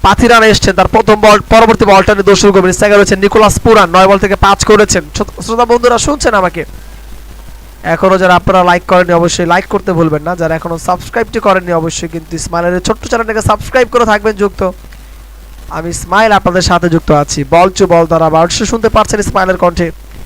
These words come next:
কে কোন অঞ্চল থেকে যুক্ত আছেন, অবশ্যই লাইক দিয়ে জানিয়ে দিবেন আমাকে। আমি আছি আপনাদের সাথে যুক্ত। পরবর্তী বল স্ট্যাম্পের উপরে করেছেন,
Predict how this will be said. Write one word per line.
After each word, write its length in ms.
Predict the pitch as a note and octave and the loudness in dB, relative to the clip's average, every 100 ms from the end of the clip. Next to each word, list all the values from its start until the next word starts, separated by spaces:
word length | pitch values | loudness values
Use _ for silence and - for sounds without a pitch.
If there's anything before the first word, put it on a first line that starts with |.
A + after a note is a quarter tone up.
| - - - - - - - - | -16 -18 -18 -20 -18 -18 -14 -4
কে 180 | E3+ | -2
কোন 200 | E3+ F3+ - | 0 -2 0
অঞ্চল 340 | E3 E3+ F#3+ | -2 0 -2
থেকে 240 | F3 F3+ F3 | 0 -2 -2
যুক্ত 220 | F3+ - | -2 0
আছেন, 300 | E3 - E3+ | 0 0 -2
অবশ্যই 520 | D#3 D#3+ - F3 E3+ E3+ | 0 0 0 0 -2 -2
লাইক 500 | D3 C3+ D3+ G3 G#3+ - | -8 -4 -2 -2 -4 -6
দিয়ে 340 | F#3+ G3 F#3+ E3+ - D3+ | -2 0 0 -2 -8 -4
জানিয়ে 320 | F3 F3 G3+ | 0 0 0
দিবেন 220 | G3+ F#3 E3+ | 0 2 0
আমাকে। 340 | D3+ C#3+ F3 - - - - - - | -2 -6 -10 -16 -20 -20 -20 -18 -12
আমি 240 | D3 D#3+ | -8 -2
আছি 360 | D#3 F3 - - | -2 -2 -4 -6
আপনাদের 300 | E3 F3+ F3+ | -4 -2 0
সাথে 240 | F3 F3 | 0 2
যুক্ত। 280 | E3 D#3+ E3 | 0 0 0
পরবর্তী 420 | D#3 G3 A3 - | 2 4 2 2
বল 880 | G3 F#3+ F#3+ F#3 F3+ F3 D#3+ D3+ C3 - - - - - | 4 6 6 6 6 6 4 2 -2 -8 -20 -20 -16 -10
স্ট্যাম্পের 480 | - A#3+ A3 A#3+ A#3 | 0 2 2 4 4
উপরে 200 | A#3 G#3 | 2 2
করেছেন, 500 | G#3 G3 G3 F#3 | 4 2 0 -2